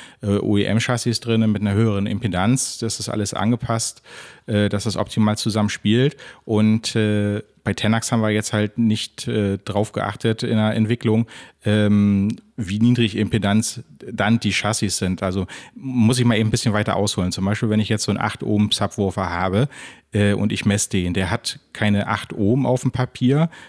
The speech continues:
Der, man sieht das in meinem Datenblatt, R E, das ist die, die Minimum-Impedanz, die kann fünf Komma fünf Ohm sein, fünf Komma zwei Ohm. Das heißt, wenn ich jetzt zwei Subwoofer, acht Ohm Subwoofer parallel schalte, dann habe ich nicht, äh, vier Ohm, sondern dann komme ich unter vier Ohm. So, und wenn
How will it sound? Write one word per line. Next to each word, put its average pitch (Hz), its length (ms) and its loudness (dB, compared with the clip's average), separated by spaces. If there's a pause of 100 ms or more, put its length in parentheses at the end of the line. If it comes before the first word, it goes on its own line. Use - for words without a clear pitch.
(140)
Der, 104 360 0
man 104 180 2
sieht 117 100 2
das 117 140 -2
in 113 40 0
meinem 104 160 2
Datenblatt, 120 580 0
R 104 200 0
E, 110 220 4
das 127 220 0
ist - 260 -6
die, 104 300 0
die 98 200 -2
Minimum-Impedanz, 120 1040 4
die 110 100 -4
kann 110 240 0
fünf 117 300 0
Komma 104 220 2
fünf 139 260 0
Ohm 127 220 2
sein, 113 240 2
fünf 113 240 -2
Komma 107 240 0
zwei 104 340 -2
Ohm. 117 160 2
Das 104 160 -2
heißt, 107 180 -2
wenn 107 120 0
ich 95 80 -4
jetzt 107 160 -6
zwei 98 200 -2
Subwoofer, 113 600 -2
acht - 160 -6
Ohm 110 160 -4
Subwoofer 110 500 -2
parallel 98 380 -2
schalte, 127 420 0 (360)
dann 101 140 0
habe 110 140 2
ich 113 100 -4
nicht, 110 300 0
äh, 101 160 0
vier 120 300 0
Ohm, 139 200 2
sondern 117 200 4
dann 113 80 -2
komme 113 200 2
ich 110 120 -2
unter 107 260 0
vier 87 380 -6
Ohm. 87 260 -4
So, 95 160 -2
und 95 200 -4
wenn 104 280 2